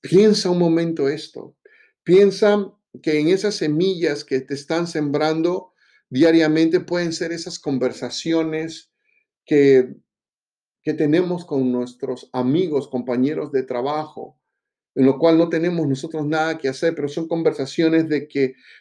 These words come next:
no son fructíferas y son conversaciones que a la larga nos va a traer a nosotros a muerte. Ponte a pensar esto, ponte a pensar lo, lo, lo, lo peligroso que es.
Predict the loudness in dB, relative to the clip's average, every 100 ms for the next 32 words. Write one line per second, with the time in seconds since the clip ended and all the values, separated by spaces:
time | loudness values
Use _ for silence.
0 | -4 2 4 4 0 0 -2 -4 -4 -6
1 | -2 -2 -2 -4 -10 -6 -6 -4 0 0
2 | -2 -8 -2 -2 -2 -6 -4 -4 -4 _
3 | -6 2 4 6 6 4 2 0 -2 -4
4 | _ _ -4 0 0 0 0 0 -2 -2
5 | 0 0 0 -2 -4 -4 -2 0 2 0
6 | -2 -10 -12 -6 -6 -6 -10 -16 _ _
7 | _ _ _ -18 -4 2 4 6 4 2
8 | -4 -10 -12 _ _ _ _ 0 2 2
9 | 0 -2 -2 -4 -4 -6 -4 -2 -4 -8
10 | -16 -20 -20 _ _ -10 -8 -4 -4 -4
11 | -8 -8 -6 -6 -6 -12 _ _ _ _
12 | _ _ _ _ _ _ _ _ -4 2
13 | 2 2 0 2 4 4 2 0 0 2
14 | 4 4 2 -6 -6 -8 -8 -12 -20